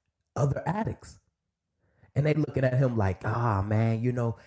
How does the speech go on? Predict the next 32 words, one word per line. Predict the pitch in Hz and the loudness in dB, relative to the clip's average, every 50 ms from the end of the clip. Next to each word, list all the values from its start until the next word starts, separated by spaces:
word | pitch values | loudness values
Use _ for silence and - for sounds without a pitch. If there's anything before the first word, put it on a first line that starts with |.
| _ _ | _ _
you | - 131 131 | -6 -4 -4
trying | 117 - 120 117 117 113 | -2 -2 -2 -2 -2 -4
to | 123 117 - | -6 -6 -6
act | 110 117 107 107 - | -8 -10 -10 -8 -8
all | 120 107 107 110 107 101 | -6 -4 -4 -4 -6 -6
funny | 92 - - 113 110 113 117 117 120 117 113 | -8 -10 -12 -10 -10 -10 -10 -10 -10 -10 -10
and | 107 | -10
stuff | 95 - - - 120 127 - - | -10 -8 -2 -2 0 0 -2 -2
like | 120 120 104 98 92 - _ | -2 -2 -2 -2 -4 -6 _
that." | - 113 113 113 117 - - - - - | -2 -2 0 0 -2 -4 -10 -20 -12 -8
And | - 127 | -6 -2
then | 135 143 143 | -2 -2 -2
not | 147 - 120 - - | -2 -4 -6 -8 -10
to | 127 | -10
mention | 139 147 175 175 156 - 147 143 | -6 -4 -4 -4 -4 -6 -6 -6
that | 123 117 - | -6 -4 -4
you | 147 143 | -6 -6
see | - - - 156 | -6 -6 -4 -4
the | 147 120 | -4 -2
alcohol, | 110 127 117 107 - - 113 113 107 101 98 | -2 -2 -4 -4 -6 -8 -8 -8 -8 -6 -6
you | 120 | -6
see | 135 - - - 180 165 | -6 -6 -6 -6 -4 -4
the | 131 110 | -4 -6
drugs | 104 - 123 127 120 117 104 - | -6 -2 -2 0 0 0 -2 -6
and | 113 110 | -10 -10
everything | - 143 139 139 139 - 131 113 | -8 -8 -8 -6 -6 -6 -6 -6
of | 110 101 | -4 -4
that | 107 98 92 - | -4 -6 -4 -4
nature. | 143 151 139 123 - 117 - - - - _ | -4 -4 -4 -4 -6 -8 -10 -10 -16 -10 _
It's | - 113 - - - - | -6 -6 -6 -6 -10 -12
triggering | - - - - - 170 151 131 123 113 101 95 90 87 85 | -10 -6 -4 -4 -4 -4 -4 -4 -4 -4 -4 -4 -6 -8 -8
you. | 85 | -10